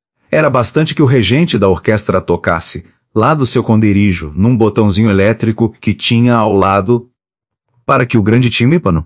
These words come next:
nem só com ponteiro, mas em baladas sonoras, anunciasse por toda a casa a quadrilha ou a valsa que se ia dançar. Um terraço, iluminado à luz elétrica, estabelecia comunicação entre elas e a chácara,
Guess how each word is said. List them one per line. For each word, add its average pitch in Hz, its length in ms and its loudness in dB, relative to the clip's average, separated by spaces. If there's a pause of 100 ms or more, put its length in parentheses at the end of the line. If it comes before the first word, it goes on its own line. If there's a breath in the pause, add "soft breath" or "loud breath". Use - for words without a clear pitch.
nem 104 200 0
só 127 260 2
com 131 180 0
ponteiro, 117 540 0 (460)
mas 95 180 0
em 107 60 4
baladas 98 340 2
sonoras, 107 580 0 (480 soft breath)
anunciasse 156 540 0
por 147 220 -4
toda 170 240 0
a 110 40 -2
casa 127 380 0
a 98 200 -4
quadrilha 113 500 0
ou 143 100 4
a 139 60 2
valsa 113 360 0
que 107 140 -8
se - 160 -2
ia 147 80 4
dançar. 139 540 -2 (960)
Um 165 120 -2
terraço, 135 640 -2
iluminado 107 480 2
à - 20 2
luz 107 180 2
elétrica, 104 640 -2 (340)
estabelecia 147 640 0
comunicação 131 1000 0
entre 117 280 0
elas 123 380 0
e 127 60 2
a 117 40 2
chácara, 90 600 -4